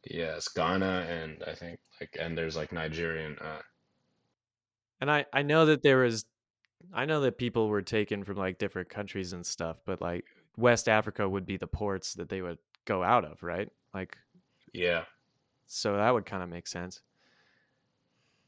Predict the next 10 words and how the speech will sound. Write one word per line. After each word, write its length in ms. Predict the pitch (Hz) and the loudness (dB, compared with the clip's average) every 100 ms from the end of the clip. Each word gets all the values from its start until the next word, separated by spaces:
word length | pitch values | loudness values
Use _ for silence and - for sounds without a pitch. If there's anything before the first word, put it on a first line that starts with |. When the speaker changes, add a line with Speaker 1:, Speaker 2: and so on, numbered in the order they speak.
| _ _ _ | _ _ _
Speaker 2:
in 120 | 107 | -4
Speaker 1:
That 20 | 98 | 2
Speaker 2:
terms 300 | 95 95 98 | 4 4 2
Speaker 1:
was, 200 | 90 98 | 2 0
Speaker 2:
of 0 | |
Speaker 1:
uh, 440 | 95 95 95 95 - _ _ _ _ _ _ 104 | 0 0 -2 -6 -12 _ _ _ _ _ _ -4
Speaker 2:
a 40 | |
heavy 280 | 104 107 104 113 104 110 | 2 2 2 2 2 6
Speaker 1:
well, 200 | 104 190 | 10 10
Speaker 2:
population, 340 | - 113 113 | 8 0 -6